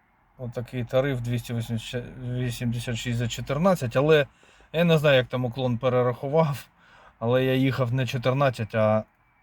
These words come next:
одинадцять кілометрів, і він дав триста. Ну, коротше, нормально. Так що завершую.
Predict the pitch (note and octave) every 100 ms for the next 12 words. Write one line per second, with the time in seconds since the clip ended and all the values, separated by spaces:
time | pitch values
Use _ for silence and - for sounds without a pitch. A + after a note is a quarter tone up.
0 | _ C3 B2+ B2 A2+ G#2+ G#2 - B2+ D3
1 | F#3 F#3 F3+ - _ _ _ _ D3+ D3+
2 | C3 C#3 C3 B2 - A2 G2 - F#2 -
3 | A3+ - A2+ G#2+ - G#2+ A2 G2 F2+ F2
4 | - _ _ _ _ _ _ - _ _
5 | - A#2 - A2 A2+ B2 D#3 C3 - B2